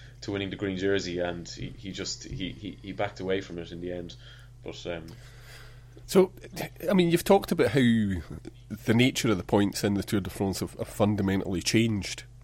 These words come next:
Speaker 2: uh, you know, the, the sport. And in fact, this is a young set of eyes, 'cause Scott and I have talked about the fact that, you know, we don't get the breakaways we used to get back in, you know, back in the good old days when the grass was greener and the sky was bluer.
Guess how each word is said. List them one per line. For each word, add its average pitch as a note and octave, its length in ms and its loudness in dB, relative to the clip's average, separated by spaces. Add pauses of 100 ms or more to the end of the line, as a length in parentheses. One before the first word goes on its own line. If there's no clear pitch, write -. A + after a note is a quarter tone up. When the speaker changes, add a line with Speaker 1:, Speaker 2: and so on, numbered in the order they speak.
(580)
Speaker 2:
uh, - 240 -6
you G2+ 140 0
know, D#2+ 120 -6
the, G2+ 120 -6
the G2 220 -4
sport. G2 320 0 (380)
And B2+ 100 4
in C3 60 4
fact, - 340 2 (480)
this G#3+ 220 0
is E3 100 6
a B2 80 6
young A#2 220 4
set G#2+ 180 2
of - 140 0
eyes, A2+ 300 6
'cause - 120 -6
Scott - 280 4
and D3 80 6
I B2 100 8
have F#2 120 0
talked - 260 0
about F2+ 160 -2
the - 60 -6
fact - 320 -2
that, F2+ 200 -4
you G2+ 100 2
know, D#2+ 100 -2
we F#2+ 140 0
don't G2+ 220 4
get F2 160 -2
the F2 60 -4
breakaways F2 580 -4
we E2+ 80 -4
used D#2+ 260 -6
to - 80 -4
get - 460 -8
back - 240 0
in, F2+ 100 -2
you F2 100 -4
know, C#2 100 -6
back F#2 320 2
in F#2+ 80 0
the E2+ 100 -2
good G2+ 180 -2
old F#2 160 -4
days D#2 320 -6
when D2+ 140 -6
the D#2+ 100 -10
grass E2+ 380 0
was D#2+ 120 -2
greener F2 340 -6
and E2 140 -8
the D#2+ 60 -8
sky D#2+ 320 0
was D#2+ 160 -4
bluer. G2+ 360 2